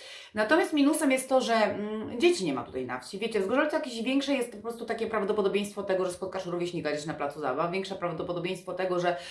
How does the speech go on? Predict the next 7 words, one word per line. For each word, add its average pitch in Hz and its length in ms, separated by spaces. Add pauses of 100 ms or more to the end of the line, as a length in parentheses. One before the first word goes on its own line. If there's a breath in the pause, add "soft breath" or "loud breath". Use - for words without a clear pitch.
(100)
możesz 202 320
się 202 280
z - 120
kimś 208 280
umówić 220 440
po 156 100
prostu. 127 460